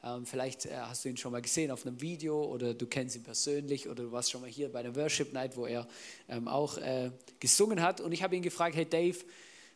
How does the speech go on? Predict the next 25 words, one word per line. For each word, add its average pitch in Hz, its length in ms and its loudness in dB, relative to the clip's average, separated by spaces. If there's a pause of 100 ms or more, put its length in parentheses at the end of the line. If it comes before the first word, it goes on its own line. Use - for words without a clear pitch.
ähm, 135 420 0
sag 185 340 6
uns 165 380 2
ein 151 160 0
paar 160 200 2
deiner 151 360 2
Worship 147 400 2
Nuggets. 135 500 -4
Hey, 143 160 -2
warum 156 400 0
worshipst 151 580 4
du? 135 280 -2
Was 151 220 2
ist 156 280 2 (220)
für - 160 0
dich - 380 2 (520)
bei 147 260 6
Worship 147 400 6
so - 140 2
entscheidend?“ 123 640 0
Und 139 100 -4
es 143 120 0
ist - 40 -8
mega 165 320 4
cool. 156 220 4